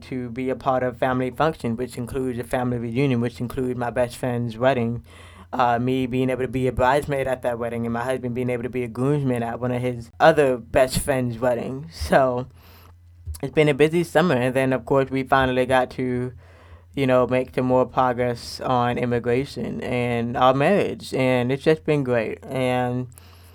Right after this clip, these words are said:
I have also achieved some personal goals of mine. I've been able to fulfill a photography contract, which is huge to me.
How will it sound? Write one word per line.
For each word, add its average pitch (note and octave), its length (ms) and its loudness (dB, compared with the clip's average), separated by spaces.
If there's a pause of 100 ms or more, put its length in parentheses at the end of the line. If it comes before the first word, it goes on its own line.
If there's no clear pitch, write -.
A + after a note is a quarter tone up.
(360)
I E3 440 8
have D3 260 4
also C#3 460 6
achieved C3+ 400 -4
some C#3 200 0
personal C3+ 440 0
goals B2 260 0
of A2+ 140 -4
mine. B2 520 -6
I've B2+ 280 2
been B2+ 160 -2
able B2+ 280 -2
to B2 520 -8
fulfill C#3 440 -4
a C3 160 -2
photography C3+ 600 -4
contract, C3 680 -2 (360)
which C3+ 320 0
is C3 300 0
huge C3+ 440 2
to F3 140 2
me. B2 340 4